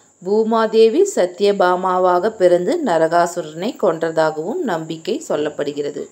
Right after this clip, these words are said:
நரகாசுரனை அழித்த நாளை தான் நாம தீபாவளியா கொண்டாடுறோம்.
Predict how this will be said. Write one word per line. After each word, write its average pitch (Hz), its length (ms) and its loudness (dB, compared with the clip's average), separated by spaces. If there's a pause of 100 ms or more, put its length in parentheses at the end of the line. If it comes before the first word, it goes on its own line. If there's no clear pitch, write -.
(840)
நரகாசுரனை 214 760 4 (120)
அழித்த 202 380 2
நாளை 196 240 2 (100)
தான் 196 160 0
நாம 240 200 0 (100)
தீபாவளியா 175 640 2 (120)
கொண்டாடுறோம். 147 640 -2